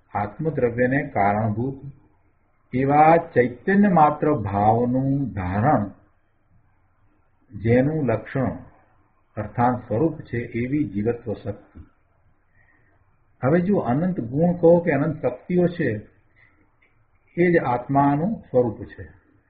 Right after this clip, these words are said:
તો એમાં અનંત શક્તિમાં એક જીવત્વ નામની શક્તિ છે. એ જીવત્વ નામની શક્તિ પણ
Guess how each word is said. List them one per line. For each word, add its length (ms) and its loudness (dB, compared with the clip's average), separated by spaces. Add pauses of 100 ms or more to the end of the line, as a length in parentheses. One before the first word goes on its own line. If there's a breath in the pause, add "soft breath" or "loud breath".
(460)
તો 140 0
એમાં 440 4
અનંત 320 0
શક્તિમાં 720 -2
એક 340 -4
જીવત્વ 480 -2 (360)
નામની 400 -2
શક્તિ 500 -2
છે. 280 -8 (1700)
એ 140 2
જીવત્વ 440 0
નામની 400 0
શક્તિ 420 -8
પણ 300 -8